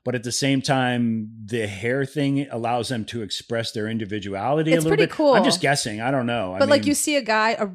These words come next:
Speaker 2: like, you'll see, like, a really stylish, like, suit with good shoes, and he's got green hair. It's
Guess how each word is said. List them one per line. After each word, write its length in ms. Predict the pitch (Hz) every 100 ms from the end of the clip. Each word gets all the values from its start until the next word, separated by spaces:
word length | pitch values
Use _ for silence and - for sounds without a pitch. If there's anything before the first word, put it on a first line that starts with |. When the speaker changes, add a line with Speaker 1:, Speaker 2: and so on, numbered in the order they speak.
| -
Speaker 2:
like, 160 | 233 226
you'll 60 |
see, 260 | 190 - 349
like, 240 | 202 170 - _ _ _ -
a 80 | 175
really 360 | 170 214 285 -
stylish, 840 | - - - 220 247 208 170 -
like, 140 | 160 -
suit 400 | - - 277 190
with 180 | 170 -
good 180 | 240
shoes, 260 | - 254 190
and 60 | 185
he's 100 | 175
got 200 | 160 -
green 240 | 170 165
hair. 260 | 160 160 -
It's 320 | 254 - -